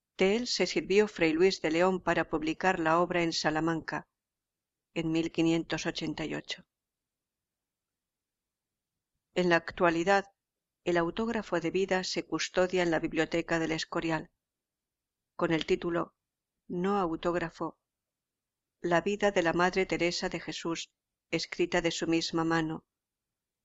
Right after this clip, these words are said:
con una aprobación del padre maestro Fray Domingo Báñez,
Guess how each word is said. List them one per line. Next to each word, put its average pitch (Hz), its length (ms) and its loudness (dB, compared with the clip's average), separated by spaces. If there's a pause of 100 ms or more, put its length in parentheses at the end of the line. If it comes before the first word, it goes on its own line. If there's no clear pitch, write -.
(580)
con 170 220 0
una 208 220 0
aprobación 180 760 0
del 156 220 -2
padre 170 400 0
maestro 160 680 -2 (540)
Fray 170 300 2
Domingo 175 480 2
Báñez, 156 480 -4